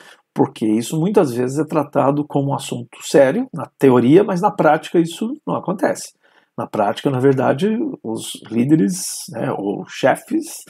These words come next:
eles continuam desconfiando da capacidade dos funcionários, dos subordinados, e não dão o poder para que eles tomem as decisões. E esse livro, especificamente,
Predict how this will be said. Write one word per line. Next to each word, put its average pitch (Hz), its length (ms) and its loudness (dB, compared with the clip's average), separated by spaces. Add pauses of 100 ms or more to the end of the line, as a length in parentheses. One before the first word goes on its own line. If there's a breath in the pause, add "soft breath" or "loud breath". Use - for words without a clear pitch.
(400 soft breath)
eles 110 420 0
continuam 143 840 4
desconfiando 147 720 -2
da 170 140 0
capacidade 135 880 0
dos 113 380 -6
funcionários, 107 760 -4
dos - 100 -16
subordinados, 95 840 -8
e 82 240 -10 (380 soft breath)
não 131 240 0
dão 135 240 4
o 185 80 0
poder 151 420 2
para 156 180 -2
que 151 180 -4
eles 147 220 0
tomem 135 260 -4
as 127 80 -8
decisões. 143 500 -6 (200)
E 170 120 2
esse 226 200 2
livro, 202 440 0 (100)
especificamente, - 880 -8